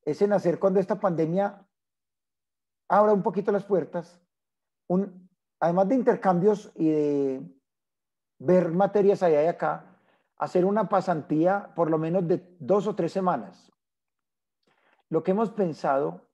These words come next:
en la actualidad es que, por ejemplo, diez muchachos de México se vengan a Colombia a estudiar en la universidad nuestra una semana intensiva, estudiar toda la mañana y por las tardes hacer visita a entidades, empresas,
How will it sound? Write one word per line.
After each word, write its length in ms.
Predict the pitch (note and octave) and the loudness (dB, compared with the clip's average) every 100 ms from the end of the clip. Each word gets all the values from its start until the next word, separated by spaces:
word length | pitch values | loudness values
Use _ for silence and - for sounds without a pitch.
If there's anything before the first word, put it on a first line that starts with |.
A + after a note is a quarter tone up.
| _ _ | _ _
en 140 | - C3+ | -12 -10
la 60 | |
actualidad 680 | C3 - E3 E3+ C#3 C3 D#3+ _ _ _ _ _ _ - | -8 -4 0 0 0 -4 -8 _ _ _ _ _ _ -16
es 120 | - | -10
que, 80 | G3 | -6
por 120 | F#3 | -2
ejemplo, 280 | E3+ C#3+ E3+ | -2 -2 -2
diez 240 | D3+ F#3+ | 2 2
muchachos 440 | F#3+ F3+ G3 F3+ E3+ | 2 -2 -4 -6 -4
de 120 | C#3+ | -2
México 320 | F3 F#3+ F#3+ | -2 -4 -4
se 80 | E3 | -4
vengan 240 | C#3+ D3 | -4 -4
a 100 | E3 | -6
Colombia 360 | - C3 B2+ D3+ | -4 -4 -2 -6
a 40 | |
estudiar 320 | - D3 B2+ | -6 -4 -4
en 80 | C3+ | -4
la 80 | D#3 | -8
universidad 420 | C3+ B2+ G#2+ B2+ | -8 -8 -8 -10
nuestra 540 | B2+ D3 - D#3 D3 _ _ _ _ | -8 -10 -10 -12 -14 _ _ _ _
una 200 | F#3+ G3 | 0 0
semana 320 | F3 D3 D3 | -2 -4 -4
intensiva, 640 | E3+ D#3 B2+ - B2+ A2 - _ _ _ _ _ _ - | -4 -6 -8 -6 -6 -8 -14 _ _ _ _ _ _ -20
estudiar 420 | - E3+ D#3 D3 | -8 -2 0 0
toda 140 | F#3+ | 2
la 80 | F#3 | 2
mañana 340 | E3 D#3 D3+ D#3+ | 2 -2 -6 -6
y 60 | |
por 160 | - D3 | -6 -4
las 160 | C#3 | -4
tardes 340 | - C3 D#3 C#3 | -4 -4 -4 -8
hacer 220 | C#3 C3 | -8 -6
visita 560 | B2 D3 D3+ C#3+ D3 - | -6 -6 -6 -4 -4 -2
a 80 | C3 | -6
entidades, 640 | A#2+ C3 B2+ B2 C3+ C#3 | -6 -8 -4 -2 -4 -6
empresas, 680 | A#2+ - C3+ C3+ C#3 B2+ | -8 -6 -6 -4 -4 -6